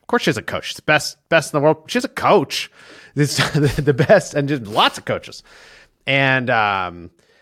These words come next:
if you wanna be really great, if you wanna be world class, like, it's pretty hard to do that without constantly learning and improving. It's pretty hard to do that without having, you know, a coach, I think, like, helping you, or sometimes many coaches.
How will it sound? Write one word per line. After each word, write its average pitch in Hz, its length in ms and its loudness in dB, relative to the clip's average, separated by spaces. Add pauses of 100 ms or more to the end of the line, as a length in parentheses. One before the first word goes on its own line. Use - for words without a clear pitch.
(300)
if 127 120 -6
you 131 100 0
wanna 143 300 4
be 120 120 0
really 117 460 2
great, 127 220 0
if 92 80 -6
you 98 100 -6
wanna 92 160 -4
be 87 80 -6
world 85 220 -6
class, - 380 -2
like, 73 200 -8 (180)
it's - 260 -6
pretty 120 400 0
hard 95 280 0
to 87 80 -12
do 95 160 -6
that 87 140 -2
without 87 280 -4
constantly 95 520 -2
learning 85 180 -6
and 85 60 -6
improving. 107 380 0
It's 90 100 -6
pretty 92 160 -4
hard 87 180 -2
to 85 80 -14
do 87 140 -6
that 80 240 -2
without 87 260 -4
having, 85 520 -4 (180)
you 95 120 -10
know, - 100 -12
a - 100 -8
coach, - 400 -4
I 85 80 -4
think, 80 280 -10
like, 76 140 -10
helping 117 320 -2
you, 87 140 -6
or 85 140 -2
sometimes 80 420 -10
many 87 180 -6
coaches. 76 520 -8